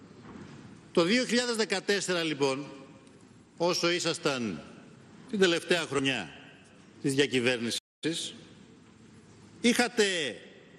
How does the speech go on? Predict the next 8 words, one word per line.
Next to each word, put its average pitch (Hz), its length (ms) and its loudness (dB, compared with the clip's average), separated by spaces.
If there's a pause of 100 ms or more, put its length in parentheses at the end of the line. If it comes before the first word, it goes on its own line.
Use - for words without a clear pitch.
νομοθετήσει 165 1120 0 (2250)
περίπου 165 760 2 (520)
διακόσιες 165 840 2
εβδομήντα 156 920 0
τροπολογίες 147 920 0
της - 80 -12
τελευταίας 143 460 0
στιγμής. 135 640 -2